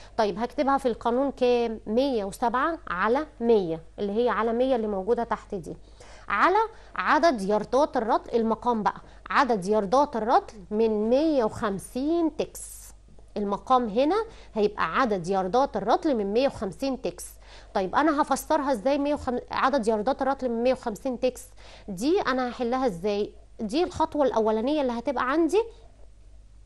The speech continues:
ان انا هفسر عدد ياردات الرطل من مية وخمسين تكس، دي اول خطوة هبتدي بيها.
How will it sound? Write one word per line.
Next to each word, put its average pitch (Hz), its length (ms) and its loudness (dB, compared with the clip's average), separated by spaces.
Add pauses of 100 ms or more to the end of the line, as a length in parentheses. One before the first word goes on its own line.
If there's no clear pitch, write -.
(140)
ان 208 120 0
انا 247 220 2
هفسر 339 520 2 (260)
عدد 220 400 2
ياردات 208 560 2
الرطل 233 460 0
من 196 200 -4
مية 254 260 2
وخمسين 247 840 -4
تكس، - 440 -8 (300)
دي 202 140 -2
اول 269 360 2
خطوة 262 360 0
هبتدي 254 480 0
بيها. 180 340 -2